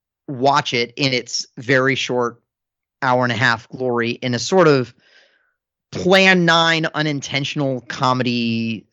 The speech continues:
sort of way. You know what I can't watch that way? X-Men Apocalypse, because I care about the X-Men. I'm sorry, I didn't really care about Supergirl. I care about the X-Men. I love the X-Men. I grew up with the X-Men.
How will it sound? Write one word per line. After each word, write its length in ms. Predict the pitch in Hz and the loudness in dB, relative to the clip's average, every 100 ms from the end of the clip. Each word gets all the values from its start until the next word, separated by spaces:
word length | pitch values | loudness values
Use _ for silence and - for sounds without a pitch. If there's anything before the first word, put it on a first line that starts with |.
| - | -10
sort 360 | - - 139 123 | -4 2 4 4
of 360 | 107 101 107 | 0 -6 -16
way. 480 | 110 135 - - 120 - | -8 -6 -4 -6 -10 -14
You 560 | 135 _ - _ - | -20 _ -20 _ 0
know 60 | 208 | 4
what 100 | 269 | 6
I 80 | 143 | 4
can't 300 | - 127 127 | 0 -6 -2
watch 300 | 131 120 - | 0 0 0
that 200 | 123 120 | -2 -2
way? 380 | 117 113 110 _ _ _ - | 0 -2 -4 _ _ _ -4
X-Men 320 | 202 - 156 | -2 0 -2
Apocalypse, 500 | 123 123 113 123 120 - - | -2 -6 -6 -6 -10 -12 -16
because 400 | - 175 220 175 - _ _ _ _ _ | -10 -4 0 0 -2 _ _ _ _ _
I 120 | 180 185 | 0 0
care 680 | - - - 170 165 151 | -2 -14 -2 2 4 4
about 300 | 135 104 107 | 2 -4 -8
the 140 | - 135 | -6 -6
X-Men. 460 | 107 - - 117 | -6 -8 -6 -4
I'm 160 | - 143 | -2 -2
sorry, 220 | - 131 | 0 -2
I 60 | 123 | -2
didn't 300 | - 165 151 | -6 -4 -2
really 220 | - 143 | -2 -2
care 260 | - 113 104 | -6 -8 -8
about 220 | 101 101 - - - | -10 -12 -14 -20 -20
Supergirl. 320 | 127 123 - | -16 -14 -8
I 120 | - 185 | -4 -4
care 600 | - - - 226 247 240 | -6 -14 -2 2 6 6
about 300 | 151 139 131 | 6 4 2
the 80 | |
X-Men. 240 | 123 113 131 | -6 -6 -6
I 60 | |
love 460 | 135 131 135 165 180 | -4 -2 2 4 4
the 140 | 151 | 4
X-Men. 320 | 147 - 139 135 - - - _ | 2 0 -6 -6 -12 -20 -20 _
I 80 | - | -6
grew 240 | 113 143 185 | 0 4 4
up 80 | |
with 120 | 151 135 | 2 -2
the 120 | 143 | 0
X-Men. 600 | 131 - 143 131 123 117 | 0 -4 -8 -6 -6 -10